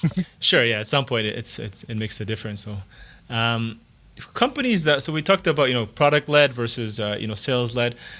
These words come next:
Speaker 2: Now, you know, trial to paid, S M B focus, enterprise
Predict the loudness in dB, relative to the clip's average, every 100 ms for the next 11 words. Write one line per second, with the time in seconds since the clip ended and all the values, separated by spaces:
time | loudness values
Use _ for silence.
0 | -4 0 2 0 -2 2 4 6 4 0
1 | -2 -4 -2 2 4 2 -2 -10 -4 -2
2 | 0 0 0 0 0 -4 -6 -6 -4 -2
3 | 0 -2 0 -2 -2 -4